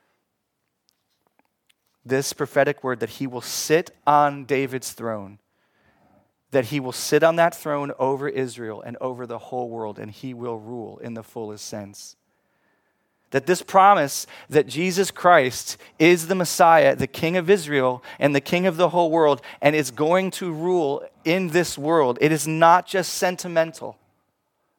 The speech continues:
In fact, it isn't just immaterial. It isn't only in the realm of souls and spirits.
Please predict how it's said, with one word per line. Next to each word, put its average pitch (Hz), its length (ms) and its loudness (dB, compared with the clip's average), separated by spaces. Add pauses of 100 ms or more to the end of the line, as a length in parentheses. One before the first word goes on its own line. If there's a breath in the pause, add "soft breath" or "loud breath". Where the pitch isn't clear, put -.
(720)
In 165 140 0
fact, 185 280 4
it 170 80 2
isn't 214 380 2
just 220 500 4
immaterial. 214 680 2
It 170 140 4
isn't 208 340 4 (160 loud breath)
only 220 480 2
in 202 140 0
the 190 100 2
realm 185 320 4
of 165 100 -4
souls 156 840 -2
and 135 120 -6
spirits. - 800 -4